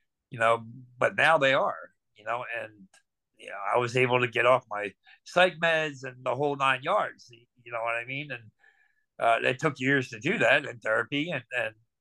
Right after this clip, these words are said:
you know, I just didn't quit doing my psych meds. You know, I, I weaned off 'em and, and I was in therapy while I was doing it. My therapist helped me. And,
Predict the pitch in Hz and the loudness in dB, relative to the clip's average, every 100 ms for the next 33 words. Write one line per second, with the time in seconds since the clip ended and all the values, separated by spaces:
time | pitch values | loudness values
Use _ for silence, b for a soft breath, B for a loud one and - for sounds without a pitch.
0 | _ _ 123 101 101 104 110 98 107 123 | _ _ -12 -8 -8 -8 -2 0 2 0
1 | - 131 120 101 151 160 - 120 135 123 | 0 -2 -2 -2 2 2 0 4 6 4
2 | 120 117 110 107 104 _ B B _ - | 4 4 4 0 -10 _ B B _ -2
3 | 139 127 120 120 139 143 127 127 123 110 | 0 0 -2 -2 -2 -6 -2 0 2 0
4 | 110 117 _ - 107 101 101 _ _ _ | -2 -8 _ -6 -6 -6 -14 _ _ _
5 | - 131 143 127 123 139 135 175 147 110 | -6 -4 -2 4 6 6 4 -4 -4 -4
6 | 110 110 107 104 104 107 110 - 113 143 | -6 -8 -6 -6 -6 -10 -12 2 4 4
7 | 147 143 120 117 110 - 151 160 170 175 | 4 4 6 4 2 -4 -2 0 -2 -4
8 | - - 120 143 143 131 143 135 151 147 | -10 -2 0 0 -4 -4 -2 -2 -10 -12